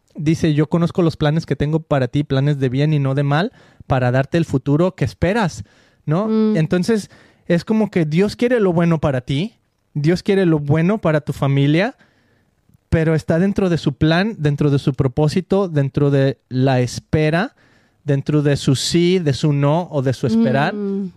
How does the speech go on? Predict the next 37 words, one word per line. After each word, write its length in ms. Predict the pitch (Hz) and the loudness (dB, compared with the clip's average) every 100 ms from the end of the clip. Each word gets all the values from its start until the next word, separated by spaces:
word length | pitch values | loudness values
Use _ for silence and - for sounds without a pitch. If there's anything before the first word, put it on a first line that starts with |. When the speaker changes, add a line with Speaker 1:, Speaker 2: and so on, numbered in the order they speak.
| - | -4
Speaker 1:
y 120 | 160 | 0
dentro 300 | 156 151 160 | 0 0 0
del 160 | 151 147 | 0 0
carácter 520 | 151 143 147 190 190 | 0 -2 -2 -2 -2
que 140 | - 160 | 0 0
Él 120 | 170 | 0
quiere 460 | - 160 170 190 - _ _ - | 0 2 2 -2 -4 _ _ -4
desarrollar 580 | 143 - 139 135 143 160 | -2 0 0 2 2 0
en 100 | 175 | 0
ti. 300 | 233 285 170 - | -2 -2 -6 -4
Porque 240 | 147 - | -4 -2
¿para 220 | 151 151 | -2 -2
qué 160 | 147 180 | -2 -2
quieres 240 | 214 202 | 0 0
llegar 320 | 185 170 165 185 | 0 0 2 2
a 80 | |
ese 180 | 185 - | 0 -2
propósito 760 | 185 175 180 185 202 220 240 - _ _ _ _ - - - | -2 -2 0 -2 -2 -2 -2 -6 _ _ _ _ -20 -20 -20
falto 540 | - 165 160 160 190 | -6 -2 -2 0 0
de 100 | 180 | 0
carácter? 640 | - 151 196 - 151 123 _ _ _ _ _ _ _ - - | -2 -2 -2 -4 -4 -4 _ _ _ _ _ _ _ -20 -8
Speaker 2:
¿Y 60 | 254 | -4
Speaker 1:
¿No? 20 | 240 | -2
Speaker 2:
sabes 380 | 285 277 320 - | 0 0 0 -2
qué 140 | 311 | -4
también, 420 | - 311 285 294 | 0 2 2 2
Beto? 380 | 262 247 262 311 - | 2 0 0 -2 0
O 120 | 233 | 0
sea, 180 | 254 233 | 0 0
¿para 240 | 226 233 | 0 -2
qué 180 | - 254 | -2 -4
queremos 540 | - 285 277 277 294 | -2 -2 0 0 0
que 140 | - 247 | -2 0
nuestro 380 | 220 202 - | 0 -2 -2
milagro 500 | 220 214 208 214 233 | 0 0 0 -2 -2
sea 200 | 262 269 | -2 -2
contestado 640 | 226 240 233 - 190 165 - | -4 -4 -4 -4 -2 -4 -6